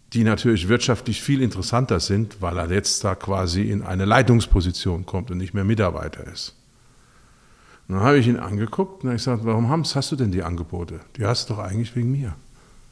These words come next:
„Ja, aber das wäre doch nicht mein Geld und das wäre doch eigentlich egal und, äh, man muss ja gucken, wo man bleibt“, und so Sprüche kamen da. Dann habe ich ihn rausgeschmissen aus meinem Büro.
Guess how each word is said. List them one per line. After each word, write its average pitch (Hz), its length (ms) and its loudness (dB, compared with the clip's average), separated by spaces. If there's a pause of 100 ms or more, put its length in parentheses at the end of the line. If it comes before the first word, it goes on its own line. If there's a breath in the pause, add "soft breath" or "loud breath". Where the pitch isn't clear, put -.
(880 soft breath)
„Ja, 214 340 4
aber 160 80 4
das 139 180 2
wäre 147 120 6
doch 123 100 6
nicht 123 180 2
mein 110 200 4
Geld 156 400 4
und 113 180 2
das 104 200 -4
wäre 117 100 4
doch 104 160 2
eigentlich 101 400 0
egal 131 500 2 (480 loud breath)
und, 107 380 2
äh, 101 440 6 (140)
man 98 180 2
muss 143 180 4
ja 120 100 4
gucken, 117 400 0
wo 104 80 4
man 90 240 2
bleibt“, 151 640 2
und - 220 -4
so 104 180 2
Sprüche 92 400 -2
kamen 82 400 -8
da. 87 220 -10 (1300 soft breath)
Dann 113 60 4
habe 117 100 6
ich 131 80 2
ihn 151 40 4
rausgeschmissen 107 720 0
aus 92 140 -6
meinem 92 200 -2
Büro. 98 340 -4